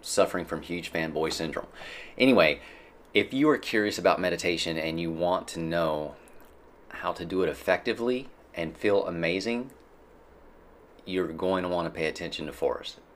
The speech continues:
This is <laughs> such a fun conversation. I think you're really gonna enjoy it. Pull up a chair and buckle up.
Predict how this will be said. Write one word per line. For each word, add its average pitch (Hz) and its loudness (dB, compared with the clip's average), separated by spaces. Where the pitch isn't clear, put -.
This 98 0
is 123 4
<laughs> - -
such - 0
a 101 0
fun 104 2
conversation. 82 -2
I - -10
think - -6
you're 82 -2
really 82 2
gonna 80 -4
enjoy 71 -2
it. - -4
Pull 92 -4
up 92 -8
a 95 -6
chair 101 -2
and 98 -2
buckle 107 -2
up. - -6